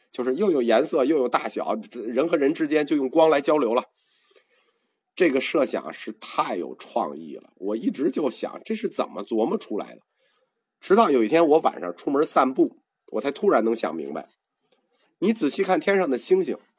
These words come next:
星星和星星之间，星星和我们之间如此遥远，那肯定不能用声音了。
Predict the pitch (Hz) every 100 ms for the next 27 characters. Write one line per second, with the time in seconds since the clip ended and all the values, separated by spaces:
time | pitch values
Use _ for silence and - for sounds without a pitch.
0 | _ _ _ _ _ _ _ _ _ -
1 | _ _ _ - 254 233 170 196 254 233
2 | 123 90 78 - _ _ - 202 180 143
3 | 147 - - 90 82 78 - 120 196 -
4 | 104 78 67 80 - _ _ _ _ _
5 | _ _ _ - 113 - 107 160 - 104
6 | 92 - 95 87 80 71